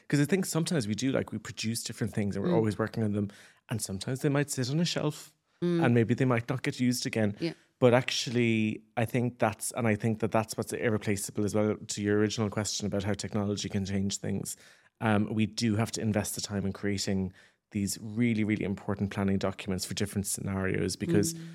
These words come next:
Speaker 1: you know, we know the world is changing on a continual basis. So it should come as no surprise that an adverse, um, impact might come towards our communities, um, our organizations, our people, or even our leadership teams.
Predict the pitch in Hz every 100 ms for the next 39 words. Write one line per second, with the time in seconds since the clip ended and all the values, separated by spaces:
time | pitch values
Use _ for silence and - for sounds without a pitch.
0 | - _ _ _ _ 76 90 113 101 95
1 | 107 120 120 117 143 139 90 - 104 104
2 | 95 92 - 98 87 90 - 98 98 117
3 | 104 - 98 92 92 92 85 87 - -
4 | - - - 120 113 113 123 156 - -
5 | 92 87 - - _ _ _ - 101 107
6 | - 107 95 101 - - - - _ 107
7 | 98 98 - 123 113 104 101 - 98 -
8 | 113 101 - - 104 107 - 101 95 -
9 | 120 117 120 127 117 - - _ _ _
10 | _ - 95 - 101 104 98 101 98 101
11 | 95 - 98 - 92 - - - 104 101
12 | - 98 - 107 101 98 - 95 98 98
13 | 101 - 92 90 -